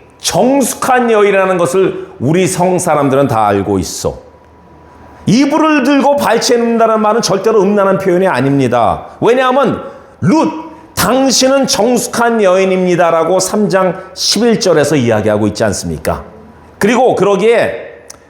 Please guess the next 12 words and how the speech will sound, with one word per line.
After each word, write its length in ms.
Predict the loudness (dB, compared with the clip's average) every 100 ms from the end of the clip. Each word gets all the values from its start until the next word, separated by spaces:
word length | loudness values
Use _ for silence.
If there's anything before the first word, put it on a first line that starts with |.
| -8
"내가 520 | -2 0 2 0 0
다 480 | 0 2 0 -2 -4
들어주리라"라고 1600 | 0 2 2 0 -2 -4 -2 0 0 -2 -10 -12 -4 -2 0 0 -2
합니다. 480 | -4 -4 -4 -6 -8 -14 -4
결혼 440 | 0 2 0 0
요청을 840 | 0 0 -2 0 0 -2 -6 -14 -20 -20 -20 -20 -20 -12 -8
막겠다. 960 | -8 -8 -4 -2 -2 -2 -2 -2 -8 -16 -20 -20 -20 -20 -16 -2
"내가 520 | 0 2 2 0 -2
기업 540 | 0 2 2 0 -2
물을 260 | 0 0 0
자가 260 | 0 0 0
되겠다. 720 | 0 0 0 -2 -2 -8